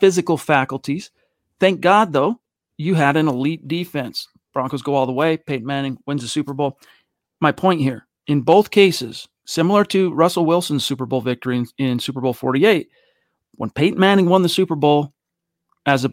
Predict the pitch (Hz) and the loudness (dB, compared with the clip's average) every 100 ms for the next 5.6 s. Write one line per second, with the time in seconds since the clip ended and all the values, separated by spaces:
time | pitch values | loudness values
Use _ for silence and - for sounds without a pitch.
0 | - 139 131 127 123 110 147 151 165 160 | 0 0 0 0 0 0 -2 -2 0 0
1 | 160 175 170 170 - _ _ _ _ 135 | 2 4 4 2 -4 _ _ _ _ -8
2 | 117 135 135 135 135 _ _ 135 113 139 | -2 2 4 2 0 _ _ -8 2 2
3 | 143 139 135 - _ 139 127 117 117 131 | 2 0 -2 -2 _ 2 2 0 -4 -6
4 | 123 139 147 143 135 135 151 - 175 - | -2 0 2 2 0 0 -2 0 -2 2
5 | 151 143 135 135 113 | 2 2 2 2 0